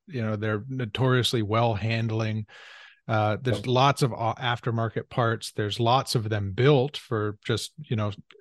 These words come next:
Speaker 1: regular wear parts. So that made it
Speaker 2: Right.
Speaker 1: a little easier to source things for your build when you're looking for, for, for things to, to repair and reuse and whatnot?
Speaker 2: Um,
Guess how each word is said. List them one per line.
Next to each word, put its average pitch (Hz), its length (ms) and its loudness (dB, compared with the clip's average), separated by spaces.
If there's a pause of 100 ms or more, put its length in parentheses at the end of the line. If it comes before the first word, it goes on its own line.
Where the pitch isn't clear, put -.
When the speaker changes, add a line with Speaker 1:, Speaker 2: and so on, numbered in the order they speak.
(200)
Speaker 1:
regular 117 640 2
wear 123 320 2
parts. 107 560 -4 (420)
So - 140 0
that 143 160 0
made 135 180 6
it 135 40 8
Speaker 2:
Right. 123 80 6
Speaker 1:
a 123 40 2
little 123 320 2
easier 147 640 4
to 131 220 -4
source - 720 0 (540)
things 143 340 2
for - 160 -4
your 120 240 0
build 175 460 0 (160)
when 120 160 -2
you're 113 120 2
looking 127 380 0
for, 120 440 -4
for, 120 340 -2 (480)
for 113 160 -2 (160)
things 123 320 2
to, 104 300 -2
to 110 80 -2
repair 117 460 2
and 104 120 0
reuse 117 560 -2
and 104 340 -6
whatnot? 143 420 0 (1200)
Speaker 2:
Um, 214 320 6